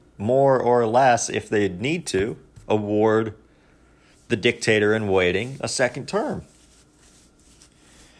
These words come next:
And, and, you know, the, the long game for,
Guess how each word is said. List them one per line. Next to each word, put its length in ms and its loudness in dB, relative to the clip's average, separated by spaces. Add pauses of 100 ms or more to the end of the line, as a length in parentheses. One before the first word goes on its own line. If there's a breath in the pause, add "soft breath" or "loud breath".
(560 soft breath)
And, 260 -4
and, 220 0
you 80 0
know, 180 4
the, 160 4
the 200 0
long 360 4
game 320 0
for, 640 0